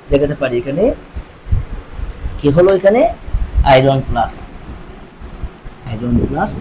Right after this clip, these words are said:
আমি ইলেকট্রোনেগেটিভ মৌল বলতে আমি ক্লোরিনকে সংযোজন করব। তাহলে এটা কি হয়? এফ ই সি এল টু, এফ ই, সরি, এফ ই সি এল থ্রি হবে, এফ ই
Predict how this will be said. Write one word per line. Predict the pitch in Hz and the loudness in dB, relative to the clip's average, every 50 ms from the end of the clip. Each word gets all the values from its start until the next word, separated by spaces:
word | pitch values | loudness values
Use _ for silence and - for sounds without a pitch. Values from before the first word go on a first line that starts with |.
| - | -8
আমি | - 127 135 - - | -6 -6 -6 -4 0
ইলেকট্রোনেগেটিভ | 156 139 135 135 - 143 135 135 135 147 151 170 165 - - - - - - | 2 2 2 2 0 -2 0 2 2 2 2 0 -2 -2 -6 -6 -6 -8 -4
মৌল | 165 170 170 160 | -2 -2 0 0
বলতে | 165 180 - - 233 277 294 - - - - - | -2 -4 -2 0 -2 -2 0 -2 -2 -2 -2 -2
আমি | - 131 127 127 127 120 117 - - - | -4 -2 -2 -2 -2 -2 -6 -8 -8 -4
ক্লোরিনকে | - 165 170 165 175 185 190 185 175 - 175 | 0 2 4 4 4 2 2 0 -2 -4 -6
সংযোজন | - - 156 147 139 - 135 123 123 113 - | -8 -6 -2 -2 0 0 0 -2 -4 -10 -10
করব। | - - - - - - - - - - - - - - - - - - - - | -12 -14 -2 -2 -2 -2 -2 -6 -8 -10 -10 -10 -10 -12 -10 -4 0 0 0 0
তাহলে | 139 139 151 | 0 -2 0
এটা | 139 127 139 139 - | 0 2 2 0 0
কি | - | 0
হয়? | 131 - 165 170 - - - | 2 2 2 2 2 -6 -4
এফ | 143 143 139 - - - - - | -2 -2 -2 -2 -4 -8 -6 -4
ই | 175 208 254 - - - - - - - - - | -4 -4 -4 -6 -8 -12 -14 -8 -6 -6 -4 -4
সি | - - - - 139 143 160 185 | -4 -2 0 0 0 0 0 -2
এল | 220 - - - - - | -2 -4 -6 -10 -14 -12
টু, | - - - - - - - - - - | -12 -14 -14 -14 -20 -20 -20 -20 -20 -10
এফ | 127 131 127 - | -8 -8 -8 -4
ই, | 214 247 311 320 285 - - - - - - - - - - - - | -2 -2 -2 -2 -4 -10 -14 -14 -12 -12 -12 -12 -12 -12 -12 -10 -8
সরি, | - - 127 120 120 | -8 -6 -6 -6 -4
এফ | 117 - 131 - | 0 0 2 2
ই | 160 | 2
সি | 156 - - 151 139 | 0 0 0 0 2
এল | 127 117 - - | 2 2 4 4
থ্রি | - 120 131 127 | 2 2 0 0
হবে, | - - - - - - | 0 0 0 2 0 0
এফ | - - - | 0 0 0
ই | 180 202 233 | 0 0 0